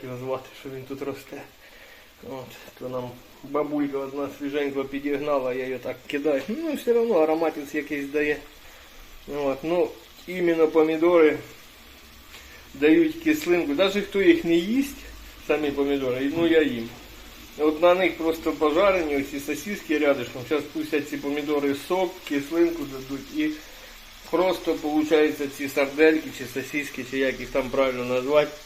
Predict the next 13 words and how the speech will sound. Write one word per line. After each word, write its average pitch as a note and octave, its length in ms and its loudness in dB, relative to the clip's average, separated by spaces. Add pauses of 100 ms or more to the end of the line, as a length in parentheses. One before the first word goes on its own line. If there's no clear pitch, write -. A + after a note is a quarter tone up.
(580)
Ну, D3 320 0 (360)
супер A#2+ 320 -4
вкусно. A2+ 640 -12 (600)
Супер. B2 280 -8 (120)
Так B2+ 120 -8 (160)
що, C#3 160 -6 (960)
хто D#3+ 280 -2
не D3 140 -2
знав, F#3 440 0 (120)
попробуйте. D#3 840 -2 (1200)
Хто C#3 180 0
пробував, C#3+ 560 2
пишіть, C#3 680 -6